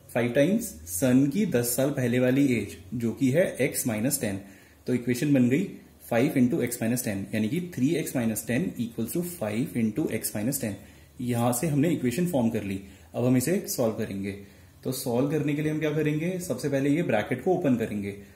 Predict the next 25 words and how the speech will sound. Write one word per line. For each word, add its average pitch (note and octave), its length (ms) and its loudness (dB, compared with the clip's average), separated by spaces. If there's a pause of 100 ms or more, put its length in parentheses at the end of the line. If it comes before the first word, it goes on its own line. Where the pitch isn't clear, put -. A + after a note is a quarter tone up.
(220)
Bracket A#2+ 340 -2
कैसे D#3+ 200 0
open E3+ 240 2
करते E3 220 0
हैं F3+ 120 2
हम? G#3 80 2 (580)
five C3 480 2
into A2+ 440 0
x, F3+ 220 0 (720)
फिर B2+ 100 -2
बीच A#2 200 0
में C3+ 80 4
minus A2+ 280 2
का D3 100 0
साइन C3+ 220 4
है C3+ 60 4
तो C#3+ 80 4
आएगा A2+ 220 4
minus G#2+ 560 -2 (480)
five A2+ 380 2
into F3 280 0
ten। G#2 200 -2 (520)
तो B2 60 -4
हम A2+ 80 0
लिखेंगे A#2+ 400 -2